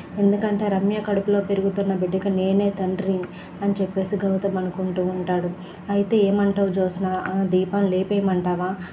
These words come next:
Already నేను వార్నింగ్ ఇచ్చాను కదా దీపకి, అయినా మన జోలికి వస్తుందంటావా?"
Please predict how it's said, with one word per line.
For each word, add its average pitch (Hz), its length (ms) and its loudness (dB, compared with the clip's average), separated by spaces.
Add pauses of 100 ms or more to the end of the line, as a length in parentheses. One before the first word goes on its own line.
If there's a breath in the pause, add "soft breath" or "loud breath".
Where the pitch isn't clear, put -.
(160 loud breath)
Already 208 380 2
నేను 202 220 2
వార్నింగ్ 185 420 2
ఇచ్చాను 196 360 -2
కదా 196 220 0
దీపకి, 185 560 0
అయినా 180 240 0
మన 202 200 2
జోలికి 185 360 -2
వస్తుందంటావా?" 180 920 0